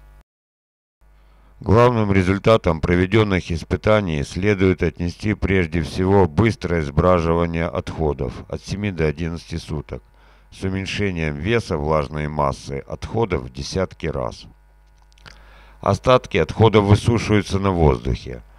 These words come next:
а вес сухих отходов в сто, в сто, в сто пятьдесят раз меньше, чем исходных пищевых отходов до сбраживания. Вес таких сухих отходов может быть уменьшен и далее в десятки раз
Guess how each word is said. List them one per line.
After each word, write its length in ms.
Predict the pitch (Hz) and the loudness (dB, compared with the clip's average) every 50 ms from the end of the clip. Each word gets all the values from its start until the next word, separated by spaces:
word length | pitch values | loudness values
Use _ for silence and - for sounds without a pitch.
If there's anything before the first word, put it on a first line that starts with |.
| - - - - - | -20 -20 -18 -6 0
а 160 | - 78 85 | 2 2 4
вес 260 | 87 104 107 98 - | 4 4 4 2 2
сухих 480 | - - 98 - - 131 131 113 - 104 | 0 -2 -2 0 0 -2 -2 0 0 -2
отходов 580 | 90 - - - 87 85 71 65 65 64 57 - - - - - - - - - - | -2 -2 -2 0 2 2 2 2 2 -2 -2 -4 -10 -16 -18 -20 -20 -20 -20 -20 -12
в 80 | - | -10
сто, 360 | - - - - 123 117 104 85 | -10 -8 0 4 6 6 6 6
в 40 | |
сто, 260 | - - - - 101 95 | 4 0 0 0 0 2
в 20 | |
сто 0 | |
пятьдесят 640 | - - 92 82 90 82 - - 101 90 80 - - | 2 -2 -4 -2 -2 -2 0 2 2 2 2 2 0
раз 260 | 85 80 76 69 65 | 2 2 2 2 0
меньше, 680 | 76 92 107 123 127 123 110 - - - 64 60 - - | -4 -4 -4 -2 -2 -4 -6 -6 -6 -6 -6 -6 -8 -12
чем 280 | - - 90 87 87 85 | -6 -4 -4 -2 -2 -2
исходных 600 | 80 - - - 113 120 123 107 98 82 - - | -4 -4 -4 0 0 0 0 0 -2 -6 -4 -6
пищевых 640 | - 80 - - - 90 87 95 104 92 - - | -6 -6 -6 -4 -2 0 2 2 0 0 -2 -4
отходов 640 | - 92 - - - - 85 78 73 64 64 60 - - - | -6 -6 -6 -4 -6 -2 -2 -2 0 -2 -4 -6 -8 -8 -2
до 140 | - 98 92 | -2 0 0
сбраживания. 880 | 80 78 73 67 65 62 57 53 57 57 55 57 57 57 55 57 58 58 - - - - - - - - - - - - - - - - - - - - | 0 0 0 2 2 2 0 -2 -4 -8 -8 -8 -8 -10 -12 -14 -16 -18 -20 -20 -20 -20 -20 -20 -20 -20 -20 -20 -20 -20 -20 -20 -20 -20 -20 -20 -12 -6
Вес 340 | 78 85 113 127 127 117 | 0 2 4 4 4 2
таких 440 | - - 95 80 - - 107 107 - | 2 0 0 0 -2 -4 -4 -4 -4
сухих 480 | - - - 104 - - 110 101 - - | -4 -4 -4 -4 -4 -4 -6 -6 -6 -6
отходов 520 | 98 - - - 104 104 101 98 101 90 - - - - - - - - - - | -6 -6 -4 0 0 2 2 2 2 0 -2 -8 -18 -20 -20 -20 -20 -20 -18 -6
может 380 | - 101 113 120 107 104 104 | 0 2 4 4 4 2 0
быть 280 | 92 92 107 110 - - | 0 0 0 0 0 -2
уменьшен 580 | 101 98 104 107 107 101 95 - - 101 95 104 | -4 -2 -2 -2 -2 -4 -4 -4 -6 -6 -6 -6
и 160 | - - 110 | -10 -12 -10
далее 420 | 104 92 101 87 76 69 67 65 64 | -2 0 2 2 2 2 0 -2 -4
в 80 | 67 67 | -4 -4
десятки 580 | 85 80 - - 95 87 71 - - - - | -6 -6 -2 0 0 0 0 0 -4 -6 -6
раз 440 | 85 87 95 110 120 123 - - | -2 2 4 4 4 2 2 -4